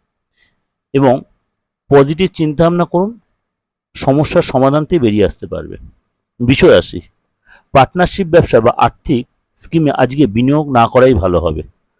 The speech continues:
আজ আপনার ফ্যামিলি, বাচ্চাদের সাথে সময় কাটান, দিনটা এনজয় মুডে থাকবে। আজ শরীর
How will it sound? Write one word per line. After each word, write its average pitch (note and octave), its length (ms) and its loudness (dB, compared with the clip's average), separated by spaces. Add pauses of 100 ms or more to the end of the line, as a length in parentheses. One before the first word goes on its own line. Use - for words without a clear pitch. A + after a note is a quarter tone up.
(400)
আজ C3+ 260 4
আপনার - 280 0
ফ্যামিলি, C3+ 500 0
বাচ্চাদের A#2+ 480 0
সাথে E3 180 -2
সময় A#2 320 -2
কাটান, E2+ 320 -6 (840)
দিনটা C#3 520 2 (240)
এনজয় D3 440 2
মুডে D#3+ 260 2
থাকবে। D3+ 420 -2 (560)
আজ C#3 320 4 (580)
শরীর D3+ 420 4